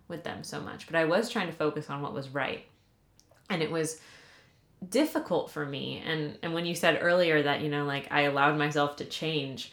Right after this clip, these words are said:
there were a few years of, like, so much resistance, like the kids pointing out,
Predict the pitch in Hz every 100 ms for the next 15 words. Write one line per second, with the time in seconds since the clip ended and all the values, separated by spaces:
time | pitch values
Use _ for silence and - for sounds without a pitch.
0 | - - 180 233 202 156 - 190 190 160
1 | 156 190 180 151 147 139 147 139 139 -
2 | - - _ _ - - - 196 202 190
3 | 180 156 160 175 - 151 139 151 - 147
4 | - 185 156 - - 165 160 151 147 170
5 | 143 -